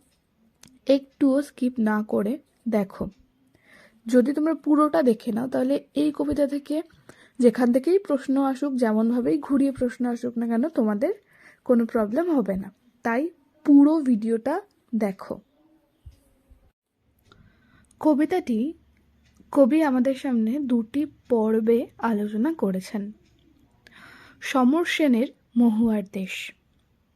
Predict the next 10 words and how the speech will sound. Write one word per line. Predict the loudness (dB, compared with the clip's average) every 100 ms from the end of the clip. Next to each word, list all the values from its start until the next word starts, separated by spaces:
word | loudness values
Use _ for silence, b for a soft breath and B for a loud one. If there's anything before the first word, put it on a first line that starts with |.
| _ b b b _ _ _
এই | 0 0 2
কবিতাটির | 0 2 -2 -2 0
মূল | 2 2 0
কাব্যগ্রন্থ | -2 -2 -2 -6 -2 -2 0
হল | -2 -4 -4 -8 -12 _ _ _ _
কয়েকটি | 0 0 -2 _ -2
কবিতা | 0 0 -2 0
নামক | -2 0 -4 -4
কাব্যগ্রন্থ। | -6 -6 -12 -6 -6 -6 -10 -14 _ _ _ b b b b b b b b b b b b b b 0
কবি | 2 4 2 2